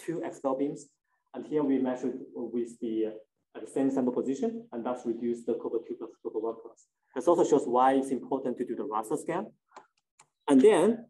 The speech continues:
we did ex-, exactly the same pump probe experiment, and we found out that, okay, yes, we also found that the copper two plus is reduced to copper one plus.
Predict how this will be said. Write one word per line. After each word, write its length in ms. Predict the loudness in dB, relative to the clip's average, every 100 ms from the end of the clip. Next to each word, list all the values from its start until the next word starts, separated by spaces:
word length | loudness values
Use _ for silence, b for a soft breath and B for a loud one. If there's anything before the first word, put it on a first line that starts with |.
| _
we 320 | 6 8 8 6
did 160 | 4
ex-, 200 | 2 0 -8
exactly 260 | -6 -2 0
the 40 |
same 320 | 2 2 0
pump 220 | -2 -4 -2
probe 140 | -4
experiment, 380 | -2 -4 -4 -6 -10 _ _ _
and 100 | -4
we 80 | -2
found 280 | 0 0 2
out 100 | 2
that, 100 | 0
okay, 420 | -2 -4 -4 -4 -4
yes, 120 | -6 -4
we 60 |
also 300 | -4 -4 -6
found 220 | -4 -4
that 240 | -2 -4 -4
the 160 | -4 -6 -10 _
copper 240 | -6 -2 -2
two 120 | -2 -4
plus 200 | -4 -8 -10 -14
is 120 | -10
reduced 280 | -8 -4 -4
to 40 | -4
copper 180 | -6 -2
one 160 | -4 -6
plus. 280 | -10 -14 -18